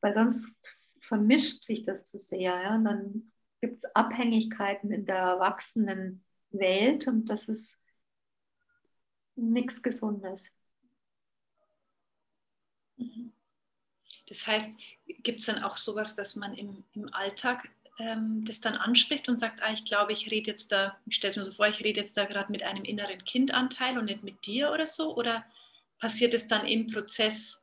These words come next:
Speaker 2: mit der Therapeutin gemeinsam, dass man da eh immer mehr ein Bewusstsein dafür be-,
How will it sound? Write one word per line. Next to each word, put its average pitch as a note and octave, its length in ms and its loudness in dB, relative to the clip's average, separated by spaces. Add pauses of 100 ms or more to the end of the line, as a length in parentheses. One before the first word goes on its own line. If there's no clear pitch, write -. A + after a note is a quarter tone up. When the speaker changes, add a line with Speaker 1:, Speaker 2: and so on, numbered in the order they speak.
(100)
Speaker 2:
mit A3 180 -6
der G#3 100 0
Therapeutin G#3 600 -2
gemeinsam, G3+ 520 -2
dass F#3+ 160 -4
man G3 100 -4
da F#3+ 80 0
eh G3+ 240 0
immer G3 280 -2
mehr F#3+ 240 -12 (1200)
ein G#3 100 -6
Bewusstsein G#3 600 -2
dafür F#3+ 340 -6
be-, F#3+ 200 -8